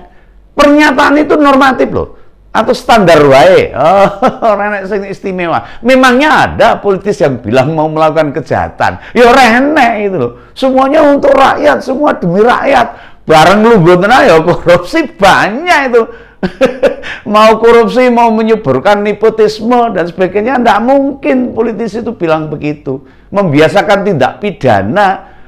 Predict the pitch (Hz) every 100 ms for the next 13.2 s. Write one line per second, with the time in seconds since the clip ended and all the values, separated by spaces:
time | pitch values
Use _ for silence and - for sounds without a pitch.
0 | - 214 240 240 277 294 277 269 262 330
1 | 262 214 170 175 151 165 160 147 139 135
2 | 127 - 95 - - _ - - 240 254
3 | 214 202 233 254 262 247 254 185 196 254
4 | 269 139 139 196 196 180 202 208 - -
5 | _ - - 180 220 180 190 196 185 147
6 | - 143 175 190 180 208 269 311 - 117
7 | 110 110 110 104 98 87 - - 220 214
8 | 226 233 226 226 220 220 180 147 165 -
9 | 160 147 139 165 226 226 - _ _ 104
10 | 98 92 123 156 139 117 113 107 117 92
11 | 92 120 - _ _ _ - - - 269
12 | 226 165 165 143 131 127 151 135 113 110
13 | 113 104